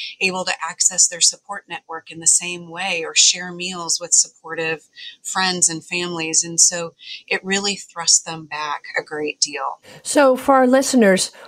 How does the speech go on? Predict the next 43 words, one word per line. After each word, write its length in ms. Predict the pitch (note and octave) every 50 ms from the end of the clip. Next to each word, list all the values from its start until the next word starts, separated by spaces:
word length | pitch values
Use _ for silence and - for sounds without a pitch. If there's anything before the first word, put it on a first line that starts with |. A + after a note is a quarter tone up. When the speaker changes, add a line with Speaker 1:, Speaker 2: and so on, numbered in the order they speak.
| - _ _
Speaker 2:
what 160 | A3 A3+ A#3
are 40 | A3+
your 120 | A3 G#3
take-home 420 | G#3 - - D#3 - F3 E3+ E3 D#3+
messages, 500 | E3 D#3+ - - D#3+ D#3 - D3+ C#3+ -
Jean? 400 | - E3 D#3 D#3 D#3 D3+ D#3 - _ _ _ _ _ _ _ _ _ _ _ _ _ _ _ _ _ _ _ - - - _ - - - _ _ _ _ _ - - _
Speaker 1:
Yeah, 360 | F#3+ G3 G#3 F#3+ D#3+ D#3+ E3+ -
uh, 180 | - G#3 G#3 G#3
there 180 | - A#3 B3+ D4
are 40 | C#4+
a 40 | C#4
few. 340 | - - C4 G#3 E3+ - - - - - - _
You 140 | G#3+ A3+ G#3+
know, 280 | G#3 G#3 G3+ G3 G3 _ _ - - - _
people 260 | - B3+ B3+ B3+ A#3+
always 200 | A3+ A3 A3 -
say, 80 | - G#3+
"Well, 160 | G3+ G3+ G3
what 120 | G3+ G#3+
do 60 | A#3+ C#4
you 60 | C4+
want 140 | B3 A3+ G#3
everybody 400 | G3+ G3+ F#3 F3+ F3 E3 E3 D#3
to 100 | D3+ D3+
know?" 320 | D#3 D3 - - - - _
There, 300 | F#3 F3+ F3 E3+ F3+ - -
there 100 | F#3+ F#3+
are 40 |
a 40 | F#3+
couple 300 | - - G#3 - G3 F3+
things. 320 | - F3 E3 D#3 - - - -
There 180 | F3+ - F3+
are 60 | D#3+ -
quite 220 | - - D4+ -
a 20 | A#3+
few 160 | - E3+ D#3
things 220 | - D#3+ D#3 -
I 60 | E3 E3
want 180 | F3 F3 F3+
everybody 400 | E3 E3 E3+ D#3 E3+ D#3 D#3 D3+
to 40 | D3+
know, 300 | D#3+ D#3+ D#3 D3+ D3+ -
but, 200 | - F3+ F3+ -